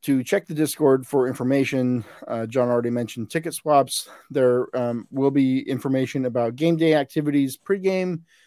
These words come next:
plans. All of that, uh, is discussed in the Discord well before and after it happens on the podcast. So please check that out. And, um,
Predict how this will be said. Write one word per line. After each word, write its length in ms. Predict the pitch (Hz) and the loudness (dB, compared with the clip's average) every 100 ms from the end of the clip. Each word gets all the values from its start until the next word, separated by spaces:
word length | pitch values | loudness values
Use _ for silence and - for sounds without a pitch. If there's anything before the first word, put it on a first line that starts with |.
| _ _ | _ _
plans. 680 | 170 165 165 160 156 - - | 2 4 4 4 0 -4 -4
All 160 | 139 170 | 2 4
of 80 | 151 | 6
that, 280 | 147 139 - _ _ 127 | 6 4 2 _ _ -2
uh, 360 | 123 117 117 - - | 0 0 -4 -8 -6
is 220 | 127 113 | -6 -6
discussed 540 | - 123 - 131 123 | -10 -6 0 0 0
in 80 | 139 | -2
the 80 | 120 | -2
Discord 600 | 123 120 - 135 120 120 | 0 -2 -2 0 2 2
well 220 | 143 156 | 4 4
before 480 | 151 127 127 120 120 | 2 -2 2 2 2
and 280 | 80 131 127 | 0 -4 0
after 440 | 123 113 123 113 | 0 -2 -4 -6
it 240 | 104 117 - | -4 -8 -10
happens 420 | 117 117 135 123 117 | -12 -10 -8 -6 -6
on 120 | 110 | -6
the 80 | 104 | -2
podcast. 500 | 131 120 131 120 - | 0 0 -2 -4 -6
So 140 | 117 | -10
please 280 | - 131 117 | -6 -6 -6
check 180 | 123 - | -8 -4
that 140 | 120 120 | 2 4
out. 280 | 123 123 _ _ _ _ _ _ _ _ | 4 2 _ _ _ _ _ _ _ _
And, 320 | 131 127 123 107 | -2 0 -2 -2
um, 480 | 113 113 110 104 | 0 0 0 -6